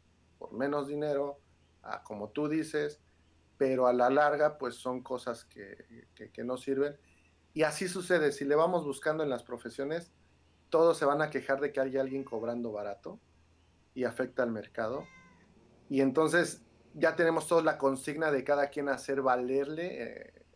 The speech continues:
hacerle ver al, al cliente el, el valor de nuestro trabajo. Y es que en mi opinión, Rodrigo, es, hay mucha gente buscando cómo no pagar o no quiere pagar.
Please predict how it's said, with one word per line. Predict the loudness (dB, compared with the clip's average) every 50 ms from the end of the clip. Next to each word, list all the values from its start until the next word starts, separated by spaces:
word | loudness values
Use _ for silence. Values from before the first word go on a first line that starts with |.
| -12 -10
hacerle | -10 -6 -4 -2 2 2 2
ver | 4 6 6 6 6
al, | 6 4 2 2
al | 0 0 0 -2 -4
cliente | -6 -4 -2 -2 -2 -4 -4 -6 -6 -8 _ _ _ _ _ _ _ _ _ _ _ _ _ _ _ _ _ -14
el, | -10 -8 -8 -8 -8 -10 -12 -14 -18 -20 -20 _ _ -20 -20 -20 -20 _ _ _ -20 -20 _ -8
el | -4 -2 2
valor | 4 4 4 6 6 4 4 4
de | 4 2
nuestro | 2 0 -2 -4 -8 -8
trabajo. | -4 -4 -4 -4 -4 -8 -14 _ _ _ _ _ _ _ _ _ _ _ _ _ _ _ _ _ -6
Y | -4 -2
es | -2 0
que | 0 0
en | 2 2
mi | 2
opinión, | 0 0 -2 -2 -2 0 0 0 0
Rodrigo, | 2 2 0 0 0 -2 -2 0 2 2
es, | 4 2 2 0 -2 -8 _ _ _ _ _ _ _ _ _ _ _ _
hay | -4 -2 0
mucha | 0 0 0 2 2 2 2
gente | 2 2 2 2 2 2 2 2 2
buscando | 2 2 -2 -2 -2 0 0 0 0 0 -2 -2 -2
cómo | -2 -4 -2 0 0 -2
no | -2 -2 0 0 0 0 2
pagar | 2 2 2 4 4 4 4 2 0
o | -2
no | -2 -4 -4 -6
quiere | -6 -4 -4 -4 -2
pagar. | -2 -2 -2 -2 -2 -6 -6 -6 -8